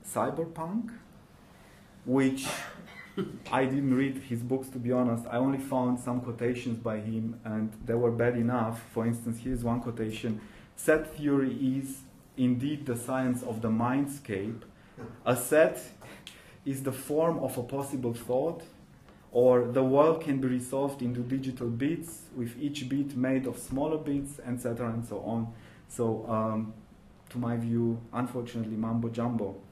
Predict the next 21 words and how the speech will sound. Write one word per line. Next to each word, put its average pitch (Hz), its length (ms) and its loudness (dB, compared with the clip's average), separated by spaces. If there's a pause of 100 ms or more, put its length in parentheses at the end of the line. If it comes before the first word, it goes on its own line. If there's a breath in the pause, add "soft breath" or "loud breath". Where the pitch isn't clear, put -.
(500 loud breath)
And 135 180 4
another, 165 760 6
another 147 420 4
philosophical 143 640 -2
source 123 480 0
he 135 100 -8
seems 196 380 -2
to 156 100 -2
rely 139 300 2
upon, 131 300 -2
but 131 120 4
doesn't 143 260 4
much 147 240 2
talk 165 200 0
about, 120 360 0 (360 loud breath)
is, 123 340 2
uh, 120 160 8
Benoit 131 380 4
Mandelbrot, 120 680 2
the 117 80 0
mathematician, 120 1040 -4